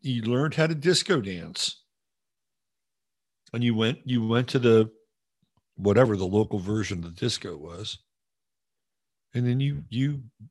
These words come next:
met girls. I mean, that's the way, that's the way it worked. Uh, so yeah,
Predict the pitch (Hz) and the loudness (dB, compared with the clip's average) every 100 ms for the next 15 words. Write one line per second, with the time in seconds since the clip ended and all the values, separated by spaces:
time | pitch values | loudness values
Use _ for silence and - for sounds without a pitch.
0 | _ - 120 123 131 226 285 - - 107 | _ -4 -4 -2 -4 -2 -6 -8 -8 -2
1 | 107 110 120 - 127 123 135 - - _ | -2 0 -2 -2 2 2 2 -2 -20 _
2 | _ _ _ - 110 127 98 139 117 - | _ _ _ -12 -8 -8 -8 -10 -12 -18
3 | _ _ _ _ _ _ _ _ _ _ | _ _ _ _ _ _ _ _ _ _
4 | _ _ _ - _ _ _ _ _ _ | _ _ _ -20 _ _ _ _ _ _
5 | _ _ _ _ _ _ _ 127 117 117 | _ _ _ _ _ _ _ 6 8 8
6 | 113 107 135 123 139 | 6 6 8 10 8